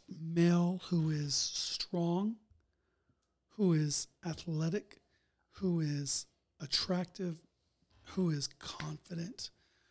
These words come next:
who is smart, who is, who does not second guess himself. So i-, in my mind, those are his word. Those are, those are my words of how he presents.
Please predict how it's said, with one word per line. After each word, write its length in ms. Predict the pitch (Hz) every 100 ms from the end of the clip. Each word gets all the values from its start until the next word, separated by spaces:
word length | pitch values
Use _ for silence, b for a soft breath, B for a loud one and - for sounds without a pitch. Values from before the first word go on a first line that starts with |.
| _ _ _
who 440 | - - 180 170 196
is 720 | 190 151 147 147 147 - - - _ _ _ _ _ _ -
smart, 1000 | - - - 180 160 147 - - - - _ _ _ _ _ _ _ _ _ _ -
who 240 | - 170 160
is, 640 | 147 147 147 143 - - _ _ _ _ _ _ -
who 140 | 175
does 160 | 170 165
not 240 | 175 185
second 400 | - 185 - 160
guess 260 | 151 139 -
himself. 400 | 151 - - - - _ _ _
So 320 | - 214 180 196 - _ 233
i-, 140 | 220
in 200 | 220 185
my 220 | 185 196 214
mind, 340 | 196 175 165
those 180 | 165 160
are 60 | 170
his 240 | 151 151
word. 380 | 151 156 156 240
Those 220 | 180 180
are, 100 | 180 170 -
those 200 | 190 180
are 80 | 175
my 240 | 160 165 175
words 340 | 165 160 151
of 100 | 156
how 160 | 131 156
he 100 | 147
presents. 720 | - 156 135 143 - - -